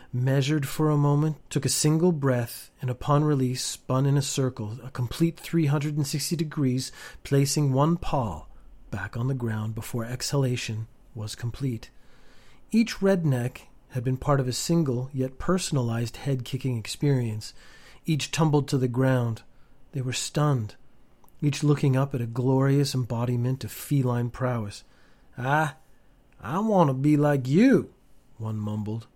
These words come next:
The others, as if the impact had broken through the lies everyone tells themselves, agreed. Montana El Gato purred to them, still cautiously concerned about a counterattack. "Like me how, meow?"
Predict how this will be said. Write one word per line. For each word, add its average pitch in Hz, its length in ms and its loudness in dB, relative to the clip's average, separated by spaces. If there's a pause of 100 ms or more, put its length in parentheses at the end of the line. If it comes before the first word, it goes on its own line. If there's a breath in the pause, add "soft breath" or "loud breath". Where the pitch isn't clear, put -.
(400 soft breath)
The 117 140 -4
others, 117 520 -4 (300 soft breath)
as 135 180 0
if 147 140 2
the 151 160 2
impact 151 460 0
had 131 160 -2
broken 143 340 4
through - 160 -2
the 135 140 2
lies 131 400 2
everyone 127 360 2
tells 131 300 0
themselves, 120 720 -4 (480)
agreed. 120 560 -2 (640 soft breath)
Montana 127 600 0
El 127 180 -2
Gato 127 420 -2
purred 147 480 2
to 135 80 -2
them, 110 420 -4
still - 480 0
cautiously 123 720 -2
concerned 123 600 0
about 117 280 -2
a 113 60 -4
counterattack. 123 880 -2 (760 soft breath)
"Like 139 400 -2
me 139 260 2
how, 151 560 0
meow?" 170 1040 -2